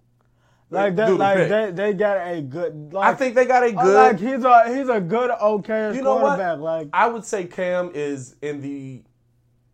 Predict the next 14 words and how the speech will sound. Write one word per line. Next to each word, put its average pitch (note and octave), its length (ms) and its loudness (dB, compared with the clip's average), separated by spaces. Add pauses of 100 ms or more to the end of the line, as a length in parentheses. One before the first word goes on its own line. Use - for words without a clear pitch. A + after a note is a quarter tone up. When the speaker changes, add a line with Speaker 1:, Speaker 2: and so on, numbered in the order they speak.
(760)
Speaker 2:
no, A2 280 -20
maybe G2+ 240 -20
not. C2+ 220 -20 (1300)
He's A3+ 200 -6
in G#3+ 140 -2
that F3 220 -4
tier E3 260 0
right C#3+ 220 -4
under. C#3 160 -8
He's G3 220 -6
better F#3+ 260 0
than D#3+ 240 -6
Alex C#3+ 360 -2
Smith's. D3 680 -10